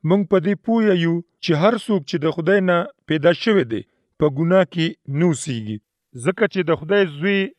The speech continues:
د هغه حفاظت کوي او ابلیس هغه ته ورنږدې کېدی نه شي. موږ په دې پوه یو چې موږ د خدای د کورنۍ یو او ټوله دنیا د شریر په قبضه کې ده. موږ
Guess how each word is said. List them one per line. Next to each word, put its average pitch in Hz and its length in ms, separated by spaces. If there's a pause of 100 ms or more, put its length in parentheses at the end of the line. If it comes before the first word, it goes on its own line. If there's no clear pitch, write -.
د 143 100
هغه 160 240
حفاظت 156 540 (100)
کوي 156 300 (460)
او 143 120 (160)
ابلیس 165 340 (400)
هغه 147 240
ته 165 200 (280)
ورنږدې 143 600
کېدی 156 340
نه 156 180
شي. 113 140 (580)
موږ 196 200
په 208 120
دې 190 200
پوه 233 200 (200)
یو 120 100 (460)
چې - 100
موږ 185 200
د 165 140
خدای 175 280
د 160 80 (120)
کورنۍ 151 420
یو 117 160 (600)
او 147 120
ټوله 196 420
دنیا 160 300
د 143 180
شریر 156 280
په 131 140
قبضه 131 340
کې 127 180
ده. 104 160 (400)
موږ 170 180